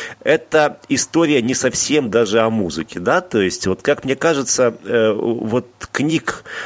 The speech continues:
в которых действительно музыка является, что называется, центральной темой,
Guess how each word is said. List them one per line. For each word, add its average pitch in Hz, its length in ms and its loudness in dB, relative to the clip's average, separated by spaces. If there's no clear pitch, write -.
в - 80 -12
которых 131 340 0
действительно 120 440 0
музыка 131 480 0
является, 120 560 2
что - 160 -6
называется, 113 560 2
центральной 123 680 0
темой, 107 560 0